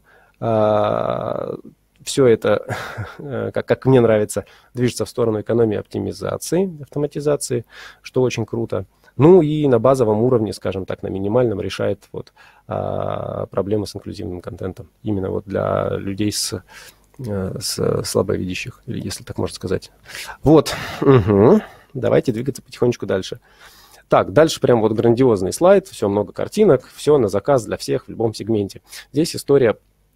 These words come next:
а, складывается следующим образом. Это мы уже подводим итоги сегодняшней встречи. Я прям смотрю, заболтался.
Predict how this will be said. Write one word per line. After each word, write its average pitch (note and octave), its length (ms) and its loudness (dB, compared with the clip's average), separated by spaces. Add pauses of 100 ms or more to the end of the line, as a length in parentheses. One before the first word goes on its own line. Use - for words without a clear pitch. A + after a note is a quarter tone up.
(440)
а, A2 180 4
складывается A2 560 2
следующим G#2 400 -4
образом. G2+ 340 0
Это A#2 160 -2
мы A2 120 0
уже G#2+ 180 -2
подводим A2 460 -4
итоги G#2+ 380 -2 (320)
сегодняшней G#2 540 -2
встречи. E3+ 420 2
Я A2 100 4
прям G2+ 180 0
смотрю, C3 380 -4
заболтался. G#2+ 800 -2